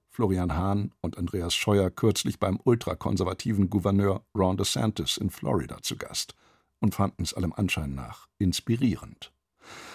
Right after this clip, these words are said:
Zur Krönung des Ganzen werden sie alle zur Kenntnis nehmen müssen, dass an Christi Himmelfahrt in Bayerisch-Schwaben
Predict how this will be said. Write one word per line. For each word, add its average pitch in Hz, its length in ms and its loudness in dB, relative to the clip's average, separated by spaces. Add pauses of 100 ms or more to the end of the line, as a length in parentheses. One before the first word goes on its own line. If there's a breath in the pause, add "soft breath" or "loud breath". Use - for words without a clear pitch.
(160 loud breath)
Zur 139 140 0
Krönung 196 320 4
des 160 140 2
Ganzen 135 340 4
werden 123 260 6
sie 120 240 2
alle 117 220 0
zur - 220 -4
Kenntnis - 540 -2
nehmen 104 320 2
müssen, 165 480 2 (260)
dass - 180 -2
an 104 180 2
Christi 156 340 2
Himmelfahrt - 840 -2
in 92 120 2
Bayerisch-Schwaben 95 920 0